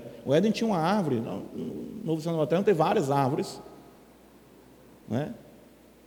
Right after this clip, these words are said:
Então, é, é, outra coisa, então, e por aí vai. Por exemplo, a guarda de um dia em sete para o culto ao Senhor. Isso é adventismo? Não. Os adventistas, outra seita pseudo-cristã,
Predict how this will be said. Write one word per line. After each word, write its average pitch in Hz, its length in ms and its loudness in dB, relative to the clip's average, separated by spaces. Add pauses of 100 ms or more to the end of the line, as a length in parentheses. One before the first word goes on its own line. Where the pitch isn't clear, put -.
(240)
Então, 220 500 4 (380)
é, 165 100 2
é, 151 520 2 (440)
outra 226 320 8
coisa, 190 300 6
então, 156 340 2 (220)
e 247 180 -2
por 311 160 0
aí 320 100 8
vai. 175 360 2 (160)
Por 214 80 4
exemplo, 214 400 4 (340)
a 196 140 2
guarda 226 500 4
de 196 160 4
um 226 160 6
dia 254 580 2
em 226 140 4
sete 202 500 2
para 208 220 4
o 202 60 4
culto 214 280 4
ao 202 60 6
Senhor. 202 460 6 (180)
Isso - 160 2
é - 20 4
adventismo? 196 760 6
Não. 127 380 2 (600)
Os 110 220 -2
adventistas, 226 960 2
outra 220 300 6
seita 185 500 4
pseudo-cristã, 165 1000 2